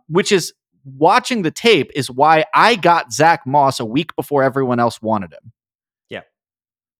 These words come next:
Speaker 1: And that has been, that is why I am sitting at five and two,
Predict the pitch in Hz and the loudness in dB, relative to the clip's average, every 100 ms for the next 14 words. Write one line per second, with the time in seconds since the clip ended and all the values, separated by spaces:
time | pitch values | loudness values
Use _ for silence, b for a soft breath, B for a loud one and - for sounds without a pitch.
0 | _ 147 147 139 170 175 - - 165 117 | _ 0 2 4 2 2 -6 0 0 0
1 | 107 185 190 180 135 175 233 190 123 113 | 0 2 2 0 0 0 2 0 -2 2
2 | 135 139 131 131 127 120 - 139 120 113 | 4 4 2 2 2 0 -4 -2 -2 -4
3 | 104 107 98 95 - 87 78 | -6 -6 -6 -10 -14 -16 -18